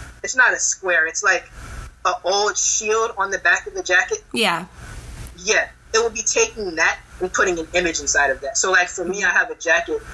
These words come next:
Speaker 1: that I patterned after, uh, that's inspired by Huey. And so it's, like,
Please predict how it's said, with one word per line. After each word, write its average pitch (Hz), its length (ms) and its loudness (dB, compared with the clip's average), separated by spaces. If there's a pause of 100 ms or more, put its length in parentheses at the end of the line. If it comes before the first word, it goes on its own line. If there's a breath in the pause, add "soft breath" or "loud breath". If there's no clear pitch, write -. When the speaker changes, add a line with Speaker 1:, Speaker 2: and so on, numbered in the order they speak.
(180)
Speaker 1:
that 170 180 4
I 165 100 -4
patterned 170 360 2
after, 156 420 0
uh, 151 240 2
that's 160 220 2
inspired 165 440 0
by 147 140 0 (100)
Huey. 147 220 -2 (240)
And 160 100 -4
so 175 140 2
it's, 165 140 -2
like, 156 200 2